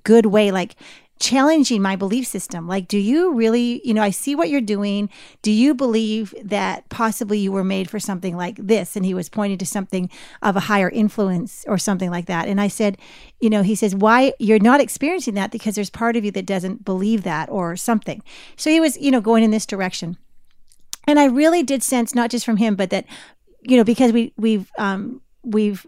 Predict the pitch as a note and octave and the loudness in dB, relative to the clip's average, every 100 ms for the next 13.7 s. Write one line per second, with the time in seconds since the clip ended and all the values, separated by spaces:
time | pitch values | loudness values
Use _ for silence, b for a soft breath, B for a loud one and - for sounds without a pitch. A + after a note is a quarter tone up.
0 | - G#3+ G#3+ A3 G3+ G#3 G3 - G#3 G3 | -8 -4 -2 0 2 0 -2 -4 -4 -2
1 | G#3+ G#3+ F3+ A3 A3 G#3 F#3+ F#3 F3+ G#3 | -4 -4 -4 -2 -2 -2 -4 -4 -2 -2
2 | G3 - B B - C4 B3+ A3+ A#3 A3 | -2 -6 B B 2 4 4 2 2 0
3 | G#3 G3+ A#3+ C4+ G3+ G#3 G#3 C4+ - D4+ | 0 0 0 0 0 2 2 0 -2 -6
4 | - A3+ - G#3+ G3+ G#3 G3 - - G3+ | -2 -2 -2 -4 -2 0 -2 -2 0 0
5 | - B B A#3+ G#3+ G3+ A3 C#4 B3 G3+ | -2 B B 2 2 4 6 8 8 4
6 | F3+ - G3 - G3 F#3 F3+ - A3 A3 | -2 -4 -4 -2 -4 -2 -4 0 2 2
7 | F#3+ F3 F3+ B B B - G#3 F#3+ A3 | 0 -4 -6 B B B -2 -2 0 -2
8 | - A3+ A3+ - G3+ F#3+ - - - G#3+ | 0 0 0 0 0 -2 -6 -16 -8 -4
9 | G3+ - A3+ D4 - F3 - A3 - A3 | -4 -4 -2 -2 -2 -6 -6 -6 0 2
10 | G3+ G#3 A3+ F#3+ G3 F3 F3+ - F#3 C#4+ | 2 0 -2 -4 -4 -8 -10 -8 -2 0
11 | E4+ G3 F#3 F#3 G#3+ G#3 G3 F3 - B | 0 0 -2 -2 -2 0 0 0 -6 B
12 | B - G3 - C4 - G4 G#4 E4 B3+ | B -4 -2 -2 -6 -2 0 0 2 2
13 | G#3 F#3 F#3+ F#3 - G3 | 0 0 -2 -2 -4 -4